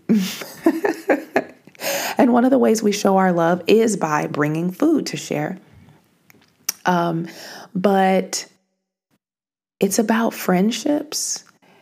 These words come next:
It's about community. It's about divine connections.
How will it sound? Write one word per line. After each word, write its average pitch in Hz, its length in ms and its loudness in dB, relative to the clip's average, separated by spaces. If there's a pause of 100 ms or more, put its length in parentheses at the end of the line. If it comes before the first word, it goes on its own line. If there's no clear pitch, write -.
(140)
It's 180 160 -4
about 190 260 0
community. 185 880 -2 (580)
It's 165 340 -4
about 156 840 -2 (800)
divine 160 600 0
connections. 151 960 -4